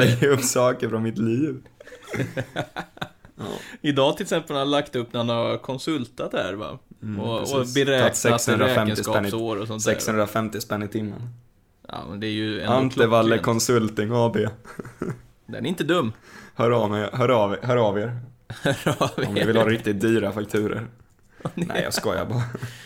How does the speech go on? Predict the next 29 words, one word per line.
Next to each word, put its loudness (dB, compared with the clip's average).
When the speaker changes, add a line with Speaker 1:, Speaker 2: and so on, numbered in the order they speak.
Speaker 1:
Du, -2
Ante 2
Speaker 2:
Jag 4
är 6
inte 4
Speaker 1:
pressar 4
ut 8
Speaker 2:
Frolle. 6
Speaker 1:
varenda 2
krona 0
som 0
är 0
möjlig. 2
Speaker 2:
Jag 4
skojar 6
bara, 6
jag 8
är 4
inte 0
Frolle. 4
Speaker 1:
Nej, -8
så -8
är 0
det -4
faktiskt. -10
Så -2
är 6
det 4
faktiskt. -2